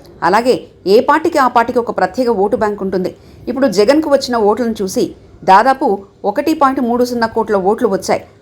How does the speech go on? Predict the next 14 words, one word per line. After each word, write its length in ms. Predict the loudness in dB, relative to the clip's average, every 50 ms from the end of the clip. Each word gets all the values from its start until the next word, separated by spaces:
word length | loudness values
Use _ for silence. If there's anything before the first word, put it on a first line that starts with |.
| -8 -6
అంటే 380 | -2 0 2 2 2 0 -2 -6 -12 -6
వీరంతా 360 | -2 0 2 2 2 2 0 0
జగన్ 340 | 0 0 0 2 0 2 2
పాలన 220 | 2 2 2 2 0
అంటే 260 | -2 -2 -2 -4 -4
ఇష్టపడి 460 | -4 -4 -4 -4 -2 -2 -2 -4 -4 -6 -10 -10 -4 -2
పని 160 | -2 -2 0 0 0
చేసి 160 | 0 0 0
ఉండవచ్చు, 480 | -2 0 0 0 0 0 -2 -4 -8 -10 -12 -20 -20 _ _ -2
లేకుంటే 580 | -2 0 0 0 0 2 2 2 2 0 -8 -20 _ _ -6
సంక్షేమాన్ని 720 | -2 0 0 0 0 0 2 2 2 2 2 0 0 0
అందుకున్న 400 | 0 -2 0 0 0 0 0 0
వారే 240 | 0 2 2 2 2
ఉండవచ్చు, 480 | 0 0 0 0 0 -2 -2 -2 -6